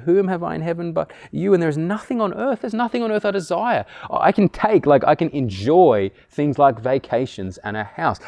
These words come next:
but really the one thing I desire is you. You, Lord. That's all. John Piper says, in a way that only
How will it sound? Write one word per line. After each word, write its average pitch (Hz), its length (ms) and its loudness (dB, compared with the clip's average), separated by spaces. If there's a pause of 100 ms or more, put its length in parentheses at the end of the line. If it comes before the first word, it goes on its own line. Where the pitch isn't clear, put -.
(100)
but 139 120 6
really 143 400 6
the 117 80 2
one 139 260 -4
thing 175 140 -2
I 131 80 2
desire 107 640 2
is 139 200 -2
you. 185 300 -2 (1300)
You, 190 380 6
Lord. 90 480 2 (540)
That's 175 260 0
all. 185 440 2 (880)
John 143 220 4
Piper 110 680 2 (120)
says, 98 520 -4 (280)
in 107 120 -6
a 107 60 -4
way 107 200 2
that 104 100 0
only 107 380 -4